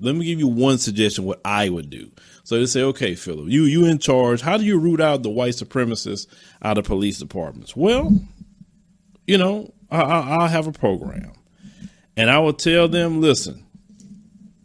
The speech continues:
everybody's getting on the polygraph right now. So if you don't want to take the polygraph and you feel you're gonna fail this polygraph, and this polygraph is gonna be about your views about different races of people,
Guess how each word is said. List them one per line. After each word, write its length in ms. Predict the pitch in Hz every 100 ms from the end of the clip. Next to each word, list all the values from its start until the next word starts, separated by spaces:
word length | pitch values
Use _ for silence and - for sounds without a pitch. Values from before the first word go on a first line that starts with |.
| - - - - - -
everybody's 540 | 185 156 131 131 123
getting 180 | 117 135
on 80 | 135
the 60 |
polygraph 600 | 131 135 113 101 98 87
right 180 | 92 90
now. 180 | 78 65 _ - - - _ _ _ _ _ _ _ _
So 540 | - 156 131 123 120 - _
if 120 | 127
you 100 | 156
don't 220 | 151 180
want 140 | 180 170
to 60 |
take 200 | 151 175
the 80 | 151
polygraph 960 | 147 165 156 147 147 147 143 143 - _ -
and 100 | 110
you 100 | 110
feel 160 | 147
you're 140 | 139 139
gonna 180 | 123
fail 240 | 104 131 135
this 140 | 131
polygraph, 760 | - 143 139 131 139 135 131 -
and 140 | 110
this 80 | 139
polygraph 400 | 220 202 165 170
is 60 |
gonna 180 | 151 143
be 160 | 127 156
about 400 | 135 131 123 80
your 300 | 107 131 123
views 680 | 104 135 147 120 113 107 - _ _ _
about 380 | - 110 110 104
different 300 | 120 120 107
races 380 | 113 117 110 95
of 100 | -
people, 720 | 139 135 127 123 120 117